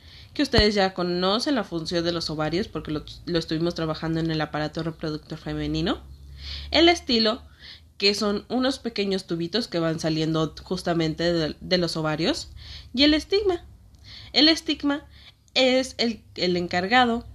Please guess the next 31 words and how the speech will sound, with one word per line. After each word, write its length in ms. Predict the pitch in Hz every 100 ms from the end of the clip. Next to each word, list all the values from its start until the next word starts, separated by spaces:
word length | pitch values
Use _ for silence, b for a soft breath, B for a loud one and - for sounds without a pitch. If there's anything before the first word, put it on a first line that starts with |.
| -
de 320 | 175 226 233
recibir 500 | 240 233 214 208 190
el 100 | 196
polen 520 | - 247 226 208 277 - -
durante 460 | 208 202 185 170
la 160 | 165 156
polinización, 840 | - 170 165 160 160 - - 262 262 - B B B B
que 100 | 208
es 100 | 208
un 180 | 247 247
tema 280 | 247 240 226
que 100 | 180
vamos 200 | 175 180
a 20 |
estar 280 | 185 165 160
trabajando 640 | 185 190 214 190 190 - - -
después. 640 | 185 165 - - - - - - - B B B B B -
Este 280 | 285 - 330
polen 360 | 302 285 294
también 420 | 285 214 220 220 - -
es 200 | 196 220
impor-, 300 | 214 208 - -
es 260 | 196 196
muy 320 | 190 190 240 320
importante 500 | 294 202 190 185 170
para 240 | 185 170
nosotros 420 | 160 165 180 185
los 140 | 180 170
seres 300 | 160 165 160
vivos, 460 | 151 160 254 - B B B B
entonces 680 | - 269 254 240 254 247 -